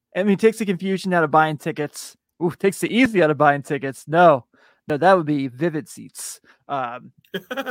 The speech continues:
Speaker 2: No, yeah, you ain't lying about that. Jeez.
Speaker 1: Whew, good list.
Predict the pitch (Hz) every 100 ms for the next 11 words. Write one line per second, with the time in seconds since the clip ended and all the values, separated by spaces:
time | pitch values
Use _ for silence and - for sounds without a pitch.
0 | - 95 98 101 110 92 _ - _ 113
1 | 139 143 131 123 131 107 - 139 127 -
2 | - - - 196 - - _ _ - 160
3 | 151 131 -